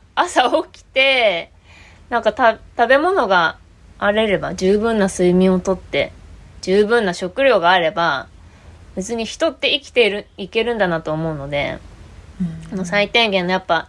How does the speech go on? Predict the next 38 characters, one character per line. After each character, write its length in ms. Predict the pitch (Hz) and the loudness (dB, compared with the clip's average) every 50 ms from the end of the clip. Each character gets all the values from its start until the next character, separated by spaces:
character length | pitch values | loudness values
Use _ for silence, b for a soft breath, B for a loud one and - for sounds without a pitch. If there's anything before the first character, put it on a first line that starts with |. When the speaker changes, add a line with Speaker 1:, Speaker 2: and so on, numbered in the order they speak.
| - - | -10 -2
Speaker 1:
食 160 | 233 220 214 | -2 0 2
べ 120 | 247 262 | 2 2
る 120 | 262 277 269 | 2 2 0
も 160 | 254 240 220 | 0 -4 -4
の 360 | 202 196 190 190 190 202 208 | -2 -4 -4 -2 0 0 0
を 40 | 208 | 0
確 300 | 214 262 226 240 - 233 | 0 -4 -4 -4 -6 -8
保 100 | 202 208 | -8 -8
す 160 | - - 208 | -8 -8 -8
る 120 | 208 208 | -8 -4
た 100 | 214 233 | -4 -4
め 180 | 226 247 262 269 | -2 0 -2 -2
に 140 | 294 320 320 | 0 -4 -4
畑 480 | 294 240 208 - 180 175 175 - 170 | -4 -6 -4 -4 -6 -6 -4 -6 -6
を 100 | 156 156 | -4 -4
耕 540 | 160 - 185 175 165 170 165 160 165 - - | -2 -2 -2 2 2 2 2 2 0 -2 -8
し 40 | - | -6
て 220 | - 175 170 165 | -2 0 0 0
と 140 | 156 - - | -2 -6 -16
か、 380 | - - 160 156 143 135 - - 254 - - - - B B B B B B B B | -6 -4 -2 -2 -2 -4 -8 -10 -14 -18 -20 -20 -20 B B B B B B B B
ま 60 | 208 | -10
あ、 20 | |
最 260 | 202 - 208 196 190 | -2 0 2 2 2
低 240 | - 208 202 208 196 | 4 4 4 4 4
限 180 | 185 185 180 180 | 4 0 -2 -2
か 140 | - 202 190 | -4 -6 -2
か 160 | - 190 185 | 0 0 0
る 340 | 175 190 202 220 220 214 185 | 2 2 2 2 4 4 2
お 60 | 185 | 2
金 420 | 185 196 185 180 180 185 185 180 | 2 0 0 0 0 0 0 2
を 200 | 190 214 220 214 | 2 2 2 2
稼 320 | - 254 220 214 - 202 185 | 0 -2 -2 0 -2 -2 -2
ぐ 100 | 185 185 | -2 0
た 160 | 180 190 185 | 0 0 0
め 140 | 196 214 220 | 0 -2 -2
に 200 | 226 220 196 190 | -2 -2 -2 -4
少 260 | - - - 180 175 | -4 -6 -6 -6 -6
し 280 | - - 156 131 - | -4 -4 -6 -6 -6